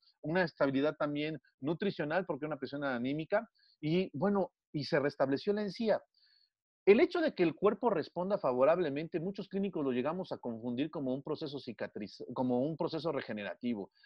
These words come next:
Incluso a veces hay colegas que llegan a decir, "Ah, no pasa nada, este, la encía es muy fiel, muy leal".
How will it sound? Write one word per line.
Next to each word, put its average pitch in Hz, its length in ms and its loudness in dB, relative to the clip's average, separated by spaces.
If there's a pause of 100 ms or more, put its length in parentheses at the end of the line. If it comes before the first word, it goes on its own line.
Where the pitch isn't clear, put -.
(180)
Incluso 190 280 6
a 208 80 10
veces 190 220 6
hay 190 140 4
colegas 185 420 4
que 151 100 -4
llegan 165 180 -2
a 147 40 -2
decir, 175 220 0
"Ah, 214 160 2
no 226 160 -2
pasa 190 180 2
nada, 190 460 6 (200)
este, 156 440 4
la 147 80 6
encía 185 300 6
es 151 100 4
muy 160 200 -2
fiel, 170 360 6
muy 165 180 2
leal". 160 280 6